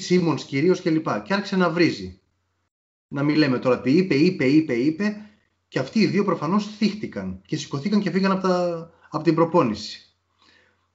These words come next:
Έκανε το ίδιο, προφανώς το έχει σύστημα ο Μπάτλερ αυτό για να βλέπει αντιδράσεις. Έκανε το ίδιο τώρα, τώρα. Όταν ξεκίνησε η προετοιμασία του Μαϊάμι πέρυσι πλέον για, για τους τελικούς αυτούς πλέον να φτάσουν εδώ.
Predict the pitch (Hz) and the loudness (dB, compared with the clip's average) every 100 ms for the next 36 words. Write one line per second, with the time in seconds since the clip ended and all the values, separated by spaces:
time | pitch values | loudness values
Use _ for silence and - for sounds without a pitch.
0 | _ 143 160 208 175 147 147 151 143 151 | _ -2 0 0 2 0 0 0 -4 -4
1 | 185 185 - 156 196 190 - - 120 117 | -2 -2 -6 -4 -2 -4 -6 -8 -8 -4
2 | 143 - 127 117 156 156 147 151 175 170 | -4 -2 -4 -2 -2 0 0 -2 2 0
3 | 151 147 160 - - - _ - _ _ | 2 0 0 -2 -12 -20 _ -20 _ _
4 | _ _ _ 143 165 208 196 160 147 185 | _ _ _ -4 0 -2 0 0 2 0
5 | 160 127 - 170 160 135 101 - _ 123 | 0 -4 -2 0 2 0 -4 -10 _ 0
6 | 107 87 - _ _ - _ 147 160 160 | 0 -4 -12 _ _ -20 _ -2 -2 -2
7 | 156 - 180 156 135 127 127 123 123 - | -6 0 2 2 -2 -4 -4 -4 -6 -2
8 | 160 113 104 - _ _ _ - 127 123 | 0 0 -4 -16 _ _ _ -4 0 2
9 | 131 143 123 - 147 120 - - 123 117 | 2 0 -2 0 0 -2 -6 -6 -4 -2
10 | 123 101 123 120 113 110 120 143 135 113 | -4 -8 -6 -4 -4 -6 -10 -6 -6 -4
11 | - 113 110 127 110 113 117 123 120 113 | -4 -4 -2 -4 -4 -4 -4 0 0 0
12 | 104 113 107 107 95 127 160 | -2 -4 -2 -6 -2 -2 -4